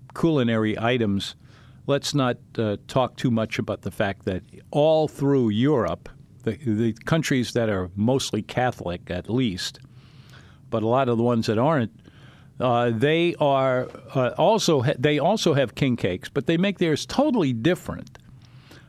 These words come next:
uh, from the way we make 'em over here. If you, uh, ever make it to, uh, let's see, uh, uh, uh, certainly, uh, France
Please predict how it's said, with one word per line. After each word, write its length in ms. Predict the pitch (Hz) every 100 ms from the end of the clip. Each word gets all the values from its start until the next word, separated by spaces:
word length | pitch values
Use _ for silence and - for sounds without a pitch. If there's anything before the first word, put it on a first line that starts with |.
| -
uh, 160 | 127 117
from 240 | - 147
the 80 | 127
way 200 | 135 135
we 160 | 127 123
make 240 | 123 120
'em 80 | 110
over 180 | 113 104
here. 380 | 107 95 69 - - - - - - - - - - - - - - - -
If 180 | 160 -
you, 220 | 170 185 170
uh, 200 | 160 156
ever 280 | 180 196 180
make 240 | 170 156
it 120 | 160 - - - -
to, 380 | - 151 139 131
uh, 280 | 123 120 117 101 - - - - -
let's 220 | 156 127
see, 340 | - 107 80 - - -
uh, 300 | 104 101 95 - - - - -
uh, 300 | 110 101 92 - - - - - - - - - - - - - -
uh, 180 | 113 98
certainly, 720 | - 170 160 151 131 127 120 - - - - - -
uh, 140 | 117
France 840 | 98 - 151 143 110 117 - -